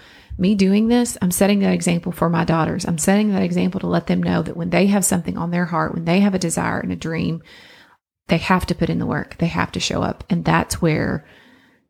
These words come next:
that's where the magic's gonna happen. Gratitude is something that has really impacted my life over the last two years, and I know that it has the potential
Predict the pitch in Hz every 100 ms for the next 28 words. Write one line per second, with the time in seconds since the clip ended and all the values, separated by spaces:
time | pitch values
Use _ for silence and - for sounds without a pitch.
0 | _ _ _ - 180 - 208 202 226 -
1 | - 180 175 160 - - 233 196 _ _
2 | _ _ _ _ 294 294 302 _ 269 254
3 | 254 247 262 262 262 254 _ _ _ -
4 | - - - _ _ - _ _ _ _
5 | - 190 190 202 190 180 180 170 170 156
6 | 170 180 165 160 170 170 - 160 151 156
7 | 160 156 147 147 151 - 175 156 165 151
8 | 156 - - 151 - 175 - 165 170 165
9 | 170 170 165 - 170 165 165 175 165 165
10 | 165 - 233 190